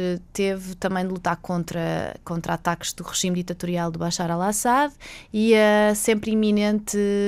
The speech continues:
eh, ameaça de invasão pela fronteira norte por parte da Turquia. Aliás,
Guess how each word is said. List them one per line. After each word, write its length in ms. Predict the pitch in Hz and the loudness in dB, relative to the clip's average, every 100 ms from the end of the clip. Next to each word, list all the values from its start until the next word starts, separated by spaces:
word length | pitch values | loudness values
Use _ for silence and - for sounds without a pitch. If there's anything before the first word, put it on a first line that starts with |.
| 202 202 - | 2 0 -2
eh, 300 | 190 185 185 | -2 -2 0
ameaça 500 | 196 202 190 190 - | 2 2 2 0 -2
de 60 | 196 | -2
invasão 560 | 190 190 185 190 190 185 | 0 0 0 -2 -4 -4
pela 240 | 180 180 | -4 -2
fronteira 400 | 190 180 185 190 | -2 -2 -2 0
norte 420 | 202 214 214 - | 0 0 -4 -12
por 140 | - 202 | -10 -2
parte 320 | 196 - 180 | -2 -2 -10
da 0 | |
Turquia. 480 | - - 190 165 175 | -10 -14 -6 -4 -2
Aliás, 460 | 185 185 180 - | -2 -2 -2 -4